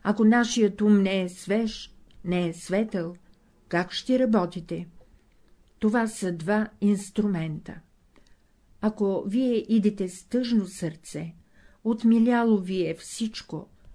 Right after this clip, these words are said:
нищо не ви се иска, какво ще учите? Ако всичко ви е тъмно в ума и постоянно критикувате,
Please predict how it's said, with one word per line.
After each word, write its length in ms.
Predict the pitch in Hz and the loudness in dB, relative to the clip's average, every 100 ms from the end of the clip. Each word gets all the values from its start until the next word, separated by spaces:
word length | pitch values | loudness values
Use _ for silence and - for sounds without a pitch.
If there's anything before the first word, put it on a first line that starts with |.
| - _ - | -20 _ 0
нищо 360 | 226 277 - 220 | 4 4 4 4
не 120 | 208 | 4
ви 120 | 185 | 4
се 200 | 165 202 | -2 0
иска, 520 | 170 156 - - 156 170 _ - - - | 2 0 -6 -16 -16 -16 _ -20 -20 -12
какво 340 | 175 170 233 | -10 -4 -2
ще 220 | 247 - 226 | -2 0 0
учите? 560 | 190 175 - 156 165 - - - - - | 0 -4 -10 -10 -10 -14 -20 -20 -20 -12
Ако 280 | - 190 170 | -6 -4 -4
всичко 480 | 165 - 269 - 233 | -6 -4 -4 -2 4
ви 140 | 220 | 4
е 100 | 190 | 4
тъмно 600 | - 254 254 214 180 170 175 _ - | 0 4 6 6 2 -4 -12 _ -16
в 180 | 175 165 165 - | -10 -10 -10 -2
ума 340 | 180 175 160 - _ _ - | 0 0 -4 -10 _ _ -8
и 140 | 202 208 | -4 -2
постоянно 760 | 208 - - 214 262 233 202 | -2 -4 0 2 6 6 4
критикувате, 840 | 202 196 180 - 262 220 165 160 | 2 -4 -6 -6 -2 -2 -4 -10